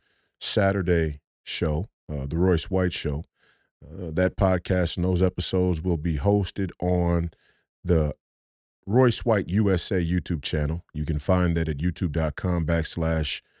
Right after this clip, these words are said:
uh, backslash at Royce White U S A. And we'll also have a new podcast channel that you'll start to see populate episodes from both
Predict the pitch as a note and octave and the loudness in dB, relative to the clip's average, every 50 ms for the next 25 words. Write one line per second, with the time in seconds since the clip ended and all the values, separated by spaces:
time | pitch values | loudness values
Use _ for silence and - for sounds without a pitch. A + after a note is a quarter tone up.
0 | _ _ _ _ _ _ _ _ - E2 D#2 C#2+ D2 D2 F2+ F2 D#2+ - - - | _ _ _ _ _ _ _ _ -16 -14 -14 -8 -2 2 2 2 2 2 0 -2
1 | - - F2+ E2+ E2+ E2 D#2+ D2+ - - - _ _ - A2 A#2 A#2 - - _ | -2 2 2 2 2 2 0 0 -2 -6 -10 _ _ 2 4 4 4 4 2 _
2 | _ _ _ - F2+ F#2 G2 F#2+ F2+ E2 - - - F2+ F2 E2 E2 D2+ - _ | _ _ _ -8 -2 0 2 2 2 2 0 -2 -2 0 0 2 0 -2 -4 _
3 | - D#2+ D#2+ D#2+ D#2 C#2+ C#2 - - - A#2+ G2 F2+ G2+ - _ _ _ _ _ | -4 -2 0 0 0 0 -2 -2 0 2 2 2 2 0 -4 _ _ _ _ _
4 | _ _ _ _ _ - _ _ _ _ _ _ _ _ _ - - _ _ _ | _ _ _ _ _ -20 _ _ _ _ _ _ _ _ _ -20 -20 _ _ _
5 | - - F2+ F2 F#2+ G#2 A2+ C3 C#3 B2+ - A2 G2 G#2 G2 F2 F2 E2+ F#2 G2+ | -2 2 4 4 6 8 8 8 6 6 4 2 2 2 2 2 0 -2 -2 -2
6 | G2+ - - - G2+ G2+ G2 F2 - - F#2+ E2+ D#2 - - - - A2+ A#2 A2 | -4 -4 -4 -4 -2 -2 -2 -4 -2 -2 0 0 0 -2 -4 -4 -2 0 0 2
7 | F2 D#2+ D2+ D#2+ D#2 C#2+ - - D#2 - - - F2 E2 D2 - D#2 - - F2 | 0 0 0 -2 -2 -2 -4 -6 -6 -4 -2 0 0 0 0 0 -2 -2 0 -2
8 | D#2 C#2+ - - F#2 E2+ D#2 - E2+ E2 E2 D#2 D#2 D#2 E2+ E2+ - - D2+ - | -2 -2 -2 0 0 0 0 0 0 2 2 2 2 2 2 0 0 -2 -4 -2
9 | - E2+ D#2+ D#2+ D#2 C#2+ - - - D#2+ D2 D2+ D2 E2+ E2+ E2 D#2 - | -2 0 0 0 0 -2 -2 -4 -4 -2 0 2 4 4 4 4 2 0